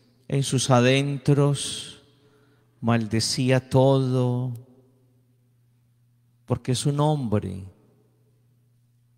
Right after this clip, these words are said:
Y todos tenemos un qué. Todos tenemos un límite, un aguante.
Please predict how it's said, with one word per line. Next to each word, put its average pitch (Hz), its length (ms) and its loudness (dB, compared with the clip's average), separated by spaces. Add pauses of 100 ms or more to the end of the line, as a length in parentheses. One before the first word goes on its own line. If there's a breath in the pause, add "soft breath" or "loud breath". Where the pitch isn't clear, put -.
(760)
Y 131 80 -12
todos 131 440 4
tenemos 120 480 0
un 139 160 -2
qué. 101 520 -6 (1300)
Todos 143 500 2
tenemos 120 560 -4
un 123 240 -6
límite, 110 560 -8 (840)
un 127 160 0
aguante. 135 760 -2